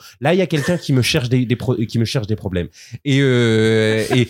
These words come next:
je l'ai entendu, je l'ai, je l'ai vu et je le retrouverai. C'est, voilà, c'est, je pense qu'il y a une, il y a un, il y a une déclaration de guerre qui s'est faite avec ce film et, euh, et, et il faut vraiment en prendre conscience. Parce que c'est, c'est pas seulement dans le divertissement, je trouve que même à l'échelle,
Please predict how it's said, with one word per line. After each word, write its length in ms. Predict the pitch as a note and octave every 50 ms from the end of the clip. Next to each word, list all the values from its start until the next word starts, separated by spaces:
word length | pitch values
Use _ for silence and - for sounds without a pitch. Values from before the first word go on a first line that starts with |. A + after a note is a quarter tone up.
| G4 -
je 120 | - - C3+
l'ai 120 | C#3 F#3
entendu, 600 | A#3+ C#4 - B3+ A#3 G#3+ D3+ D3+ D#3+ G3 C4+ D4+ -
je 140 | B2 C#3 C#3+
l'ai, 180 | D3+ E3 D3
je 80 | B2+ F3
l'ai 180 | E3+ F#3 G#3
vu 140 | E3+ E3 A3+
et 100 | F#3 C3
je 80 | A#2+ A2+
le 60 | C#3
retrouverai. 580 | C#3 C#3+ D3+ - - C#3+ A#2+ G#2+ G#2+ F#2+ - - _ _ _ _ _ _
C'est, 240 | - A#2+ G#2 D3+ C#3
voilà, 300 | A#2 A2 C3+ B2+ G#2+ - -
c'est, 220 | A2 - C#3 C3
je 120 | B2 A2+ C3
pense 240 | - - G#3 A3+ -
qu'il 100 | - D3+
y 60 | C#3
a 40 | C#3
une, 140 | C#3 C#3+ B2
il 60 | B2
y 40 | A#2
a 140 | A#2 A2+ A2
un, 40 | - - - - -
il 100 | A2 A#2
y 20 |
a 20 | A#2
une 80 | A2+
déclaration 520 | A2+ G3 G#3+ - G#3+ F#3+ F3+ E3 - G3 F3
de 100 | D3+ D3
guerre 260 | C3 A#2+ D3 E3 -
qui 100 | - E3+
s'est 140 | - - A2+
faite 200 | G#2 - G3 -
avec 200 | - F3 E3+ E3
ce 120 | - E3+
film 340 | D3 - - D3 D3+ E3 F3 - _ _ _ _ - - - -
et, 180 | C3 C3 C3 B2+
euh, 680 | A#2 A2+ A2 G#2+ G#2+ G#2+ G#2 G#2 G#2+ G#2 G#2+ G#2 G#2+ G#2+ - -
et, 120 | A#2 A#2 A#2 A#2 A#2 A2+ - _
et 60 | - A2
il 80 | A2
faut 160 | G#2+ - D#3
vraiment 340 | C3 A#2 A2 C3 C#3 D#3 E3+
en 60 | E3
prendre 240 | - - - D3+ B2+ -
conscience. 520 | - B2 G#2+ - - A2 F#2+ E2+ - - -
Parce 140 | C#3 C3+ -
que 100 | - A3+
c'est, 220 | - - G3 - - - - _ _ _ _ _ _ _ _ _ _ - - - - - - _ - - - - - - -
c'est 160 | - - -
pas 140 | E3 - A3
seulement 340 | A3 - C4 A3 G#3+ G#3+ G#3
dans 60 | G3 F3
le 40 |
divertissement, 540 | D3+ D3 C#3+ D3+ - - - C#3+ - G#3+ G3+
je 60 | C#3+
trouve 160 | - F3 G3 -
que 100 | - D3
même 260 | A2+ C#3 G#3 A#3+ A3+
à 120 | C3+ A#2+
l'échelle, 460 | B2+ D#3+ E3 - - G3+ G3+ G3 F3